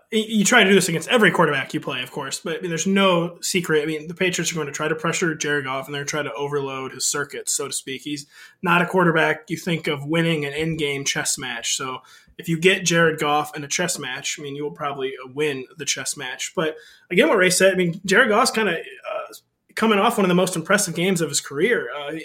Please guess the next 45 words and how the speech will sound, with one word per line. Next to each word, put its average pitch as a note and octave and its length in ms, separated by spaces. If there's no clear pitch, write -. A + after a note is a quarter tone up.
he, A3+ 280
especially A#3 580
considering G3 480
how, G3+ 640
like, D#3 200
frazzled, G3+ 800
like, E3 220
he A#3+ 160
looked D4 220
ready F3+ 260
to D3 60
have, D#3+ 140
like, A2+ 120
a A#2+ 60
meltdown B2+ 720
game B2 380
in D#3+ 100
New D#3 120
Orleans, D3 520
especially A#3 300
the - 80
first - 280
quarter. F#3 180
I C#3 40
mean, D3 120
he G3+ 80
looked G#3+ 160
ready E3 200
to D3 80
have D3+ 140
a B2+ 60
complete E3 480
meltdown B2+ 680
game B2 340
and C#3 120
really D#3 200
kinda, D3+ 220
uh, C#3 420
rallied D3 380
himself, C#3 580
rallied C#3+ 380
the - 60
troops. - 640
And, C#3 280
uh, C3 220